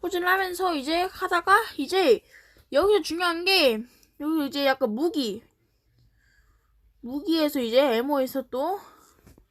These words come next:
이것들을 많이 소환해줍니다. 자, 이렇게 한 다음에 여러 개 소환할게요. 왜냐면 여러 개 쏘는 거기 때문에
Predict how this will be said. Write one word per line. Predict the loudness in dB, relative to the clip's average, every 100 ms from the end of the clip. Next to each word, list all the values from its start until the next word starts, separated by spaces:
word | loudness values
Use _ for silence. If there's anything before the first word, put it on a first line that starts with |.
| _ _ -20 _ _ -20 -20 _ _
이것들을 | -8 -4 -4 -6 -18 -4 -2 0 2
많이 | 2 2 -2
소환해줍니다. | -4 -6 -6 -8 -10 -10 -16 -20 _ _ _ _ _ _ _ _ _ _ _ _ _ _ _ _ _ _ -20 -20 -20 -20 -20 -20 -20 _ _ _ _ -20 -20 _ _ -18 -16 -16 -2
자, | 0
이렇게 | 0 0
한 | 0
다음에 | 2 0 4 4 2 -2 -20 -20 -20 _ -10 4
여러 | 6 6
개 | 2
소환할게요. | -2 -2 -2 -4 -4
왜냐면 | -2 -2 -2 -2 0
여러 | 0 0
개 | -4
쏘는 | -8 -8
거기 | -10 -8
때문에 | -8 -6 -6 -6 -8